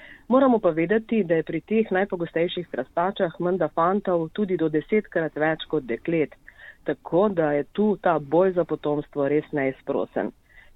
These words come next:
In kaj pa vem, mogoče pa bi tudi žabje punce lahko rekle o tej njihovi spolnosti, da jih za ta enkratni letni akt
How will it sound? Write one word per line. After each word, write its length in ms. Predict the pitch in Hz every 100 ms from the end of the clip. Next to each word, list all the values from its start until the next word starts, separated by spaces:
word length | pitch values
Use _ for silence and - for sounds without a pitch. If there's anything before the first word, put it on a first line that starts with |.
| -
In 320 | 180 180 170
kaj 280 | 165 - 220
pa 140 | 226 220
vem, 300 | 165 123 - -
mogoče 600 | 202 208 214 302 - 247
pa 160 | 226 190
bi 120 | 190
tudi 500 | 220 180 196 180 165
žabje 420 | 160 170 220 247
punce 380 | 220 220 233 202
lahko 280 | 180 - 196
rekle 340 | 180 202 202
o 60 | 180
tej 180 | 190 190
njihovi 380 | 202 202 175
spolnosti, 720 | 156 - 220 214 185 - 185 160 - - - -
da 160 | 185 202
jih 180 | 196 180
za 120 | 165
ta 240 | - 220 202
enkratni 720 | 175 180 170 180 - 170 156 -
letni 640 | 208 196 190 185 165 143 -
akt 340 | 151 147 -